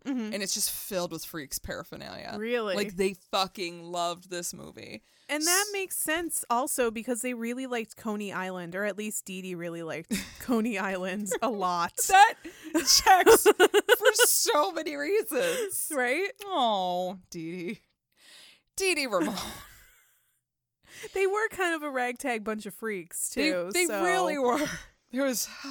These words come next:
Speaker 2: <sighs> that's, they're a fascinating group of human
Speaker 1: Yeah.
Speaker 2: beings. But the song Pinhead included the lyrics, "Gabba Gabba Hey, one of us, one of us," which most may realize it's another Ramonesism that a lot of people, so, like, "Gabba Gabba Hey,"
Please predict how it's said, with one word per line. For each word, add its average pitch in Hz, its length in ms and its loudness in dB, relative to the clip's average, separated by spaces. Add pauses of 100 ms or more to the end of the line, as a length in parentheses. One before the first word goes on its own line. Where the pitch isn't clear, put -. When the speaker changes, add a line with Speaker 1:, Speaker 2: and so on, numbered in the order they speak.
(100)
Speaker 2:
<sighs> - 320 -20
that's, - 220 -12 (180)
they're 277 220 0
a - 20 0
fascinating 185 920 -2
group 151 280 -12
of 156 100 -12
human - 360 -10
Speaker 1:
Yeah. - 260 -10
Speaker 2:
beings. - 220 -16 (480)
But 294 200 2
the 294 60 -4
song 330 320 0
Pinhead 220 540 -4
included 220 560 -12
the 220 80 -12
lyrics, 180 500 -6 (260)
"Gabba 202 320 0
Gabba 202 280 2
Hey, 170 420 -2 (240)
one 175 300 0
of 220 120 -4
us, 170 340 0
one 170 200 -4
of 160 120 -6
us," 147 300 -2 (340)
which 214 420 -2 (340)
most 220 500 0
may 240 220 -2
realize 180 800 0
it's 175 260 -4
another 185 300 -4
Ramonesism 202 880 -4 (240)
that 190 220 -4 (140)
a 185 60 -6
lot 175 260 0
of 180 80 -6
people, 175 300 -6
so, 170 180 -6
like, 185 200 -2
"Gabba 240 240 2
Gabba 240 260 -2
Hey," 214 480 -4